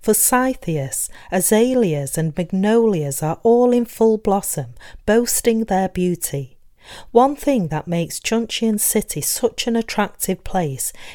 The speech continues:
is that every house has roses blossoming, and you see flowers everywhere, from magnolias to forsythias.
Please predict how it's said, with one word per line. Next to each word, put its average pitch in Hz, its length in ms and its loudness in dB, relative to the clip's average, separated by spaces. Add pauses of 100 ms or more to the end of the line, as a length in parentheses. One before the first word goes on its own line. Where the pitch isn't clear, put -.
is 185 140 -2
that - 320 -2
every 262 420 2
house 226 500 0
has 156 200 -6
roses 208 600 2
blossoming, 151 760 -2 (260)
and 185 180 -4
you 202 120 0
see 247 300 -2
flowers 226 520 2
everywhere, 156 800 -2 (280)
from 147 260 -2
magnolias 196 960 0
to - 100 -2
forsythias. 214 1160 -2